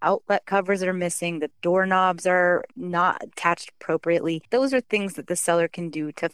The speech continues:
fix so that their home will sell faster. And then when you're purchasing a home, that's a purchase inspection or a buyer's inspection.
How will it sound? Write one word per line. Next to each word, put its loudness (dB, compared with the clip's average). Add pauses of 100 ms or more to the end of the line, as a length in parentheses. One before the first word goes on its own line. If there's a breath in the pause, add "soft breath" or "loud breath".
fix -2
so -2
that -4
their 0
home -6
will -6
sell -4
faster. -4 (160)
And 0
then 2
when 0
you're 0
purchasing 0
a 0
home, -4
that's 0
a 0
purchase -2
inspection -2
or 0
a 4
buyer's 2
inspection. -6